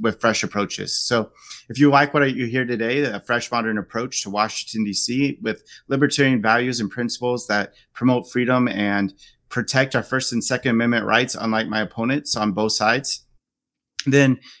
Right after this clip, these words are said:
I encourage you to look for ways to get active. Uh, you could get active in my campaign by donating,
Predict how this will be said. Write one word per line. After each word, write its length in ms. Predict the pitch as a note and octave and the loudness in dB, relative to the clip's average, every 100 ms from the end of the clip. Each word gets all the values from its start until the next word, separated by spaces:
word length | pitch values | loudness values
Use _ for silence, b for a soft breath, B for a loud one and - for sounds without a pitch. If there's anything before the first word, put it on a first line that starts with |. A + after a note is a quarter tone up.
| B | B
I 100 | B2+ | 4
encourage 340 | C3+ C3 C#3 C3 | 4 6 2 4
you 140 | C#3 | 2
to 420 | C3+ C3+ C3 A#2+ G#2 | 2 2 2 2 0
look 240 | B2 C3 | -2 0
for 100 | - B2 | 0 0
ways 380 | A2+ A#2+ - | 2 2 2
to 140 | - A2+ | 2 2
get 280 | G2 A2 A2 | 2 0 2
active. 480 | G#2 A2 - G2 F2+ | 2 0 -2 -4 -4
Uh, 380 | F#2+ A2 G#2+ G2+ - | -2 0 0 -4 -6
you 160 | C#3 | -4
could 180 | A2+ C3 | 0 0
get 140 | B2+ C3 | 2 2
active 300 | B2 C#3+ B2+ | 2 0 -2
in 120 | B2 | 2
my 180 | A2 B2+ | 2 2
campaign 380 | C#3 A#2+ B2 | 0 -2 -2
by 140 | A#2+ A#2 | 2 2
donating, 600 | G#2 A#2 B2+ B2+ C3 | 2 2 2 0 -2